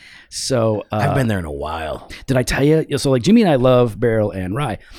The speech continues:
Speaker 1: and everything is good. And so when I'm feeling healthy, I'll
Speaker 2: Mm.
Speaker 1: get the salad.
Speaker 2: Yep.
Speaker 1: Right? I get the B-, B and R salad with steak.
Speaker 2: Yep, yep,
Speaker 1: Did
Speaker 2: that's a
Speaker 1: I
Speaker 2: good
Speaker 1: tell
Speaker 2: one.
Speaker 1: you? Did I tell you I, I, I, uh,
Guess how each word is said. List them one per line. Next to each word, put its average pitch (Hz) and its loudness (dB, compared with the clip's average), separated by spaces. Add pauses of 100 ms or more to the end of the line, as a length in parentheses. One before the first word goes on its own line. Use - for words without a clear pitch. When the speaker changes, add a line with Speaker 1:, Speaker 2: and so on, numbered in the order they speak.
(140)
Speaker 1:
and 147 -4
everything 175 0
is 113 -2
good. 104 0
And 113 -6
so 139 2
when 147 -2
I'm 139 0
feeling 233 0
healthy, 117 -2
I'll 160 4
Speaker 2:
Mm. 123 2
Speaker 1:
get 113 0
the 107 -6
salad. 107 -4
Speaker 2:
Yep. 113 0
Speaker 1:
Right? 104 -6
I 123 2
get 117 -2
the 104 -2
B-, 101 -8
B 165 -2
and 202 2
R 185 2
salad 131 0
with 101 -4
steak. 90 -8
Speaker 2:
Yep, 151 2
yep, 147 0
Speaker 1:
Did 131 -2
Speaker 2:
that's 135 4
a 127 4
Speaker 1:
I - 4
Speaker 2:
good 143 2
Speaker 1:
tell 147 0
Speaker 2:
one. 147 4
Speaker 1:
you? 147 0
Did 123 0
I 123 0
tell 123 -6
you 120 0 (160)
I, 104 -4
I, 113 -2
I, 104 0
uh, 90 -4